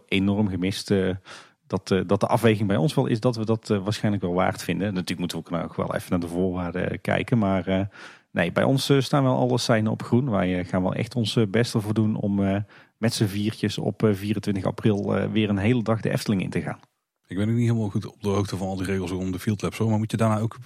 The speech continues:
Speaker 2: dagen in quarantaine of zo? Is dat in dit geval niet zo? Of moet je je nog een keer laten testen na zoveel dagen? Of is het echt alleen maar vierentwintig uur van tevoren en that's it?
Speaker 1: Ja, nee, het, het is een heel vaag verhaal. We, we komen er dadelijk nog wel op, hoor. Maar, eh, volgens mij is het zo dat je, dat je voorafgaand en na het evenement inderdaad, eh, eh, een test moet doen.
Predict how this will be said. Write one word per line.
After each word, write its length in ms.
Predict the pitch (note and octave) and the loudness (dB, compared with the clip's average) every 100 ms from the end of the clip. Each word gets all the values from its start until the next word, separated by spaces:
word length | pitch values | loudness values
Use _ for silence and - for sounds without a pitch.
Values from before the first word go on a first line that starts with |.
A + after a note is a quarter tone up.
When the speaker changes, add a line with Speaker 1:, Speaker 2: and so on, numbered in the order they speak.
| - A#2 | -12 -4
Speaker 2:
dagen 240 | G#2 G2+ | -2 0
in 80 | F#2 | 0
quarantaine 460 | G#2 F2 G2 C3+ | 0 0 0 0
of 60 | C3+ | 2
zo? 180 | D3+ C3+ | 0 2
Is 80 | A2+ | 2
dat 100 | A#2+ | 2
in 80 | |
dit 120 | A2+ A#2 | 0 0
geval 220 | G2+ G#2 | 0 0
niet 120 | F#2 | 0
zo? 140 | D#2+ D2 | -2 -8
Of 160 | D2+ | -8
moet 160 | G2+ F#2 | -8 -2
je 60 | |
je 60 | F#2+ | 0
nog 140 | F#2 | 2
een 60 | A2+ | 0
keer 120 | - | 0
laten 240 | B2+ B2 - | -2 -2 -2
testen 280 | B2 - | -2 0
na 100 | A#2+ | 0
zoveel 260 | A2 A#2+ A2 | 2 2 2
dagen? 320 | G#2 A#2+ B2 | 2 2 0
Of 100 | A#2+ | 0
is 60 | A2 | -2
het 100 | A2 | -2
echt 160 | G#2 | -2
alleen 140 | G#2+ G#2 | 0 2
maar 200 | G2+ G2 | 2 0
vierentwintig 460 | - G#2+ G2+ G2 F#2+ | -4 -2 0 0 0
uur 80 | F#2+ | 0
van 100 | F#2+ | 0
tevoren 320 | F2+ F#2 F2+ | 0 0 0
en 80 | E2+ | -2
that's 180 | E2 | -4
it? 200 | - - _ - | -6 -10 _ -4
Speaker 1:
Ja, 300 | G2+ A2 B2 | 2 4 4
nee, 180 | B2 B2+ | 2 0
het, 160 | A#2+ | 0
het 180 | C#3 - | -2 0
is 100 | B2 | 2
een 60 | C3 | 4
heel 180 | D3 | 4
vaag 260 | A2 B2+ B2+ | 4 2 2
verhaal. 500 | - G#2 C3+ A#2 A2 | 0 2 2 0 0
We, 100 | A2+ | 0
we 120 | A2 | 0
komen 320 | G#2 A#2 A2 G#2+ | 0 2 2 2
er 60 | |
dadelijk 300 | G#2+ A2+ G#2 | 2 2 0
nog 140 | G2+ G2+ | -2 0
wel 100 | F#2+ | 2
op, 180 | F#2+ | 2
hoor. 140 | A#2+ C#3 | 2 2
Maar, 340 | A2+ A#2+ B2+ | 2 0 0
eh, 60 | A#2 | 0
volgens 280 | - A#2+ B2 | 0 0 2
mij 160 | B2+ | 2
is 80 | B2 | 0
het 80 | A#2 | -2
zo 180 | - A#2 | 0 0
dat 200 | G#2+ - | 0 2
je, 240 | G#2 G2+ | 0 2
dat 180 | G2+ G#2 | 0 -2
je 120 | G#2 | -2
voorafgaand 720 | F#2+ A2 G#2+ E3 - D3+ D3+ - | 0 2 4 2 2 0 0 0
en 360 | A2+ A2 G#2 | 0 0 0
na 140 | G2+ F2 | 0 0
het 180 | E2+ | -2
evenement 440 | - E2+ F2 D#2+ - | -4 -4 -4 -6 -8
inderdaad, 540 | F2+ E2 E2+ F2 - | -10 -8 -6 -6 -4
eh, 140 | F#2 E2+ | -2 -2
eh, 880 | F2 - - _ _ - F2 F2+ - | -6 -16 -20 _ _ -6 -4 -4 -4
een 160 | G2+ | -6
test 220 | - G2+ G2+ | -2 -2 -2
moet 160 | E2+ | -2
doen. 220 | F#2 D#3+ | 0 0